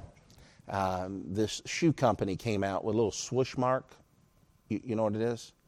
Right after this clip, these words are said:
It's, yeah, it's Nike.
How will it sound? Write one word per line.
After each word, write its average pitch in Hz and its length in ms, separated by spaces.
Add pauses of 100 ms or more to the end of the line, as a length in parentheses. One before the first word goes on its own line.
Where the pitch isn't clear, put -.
(1900)
It's, - 140 (140)
yeah, 95 240
it's 95 140
Nike. 107 480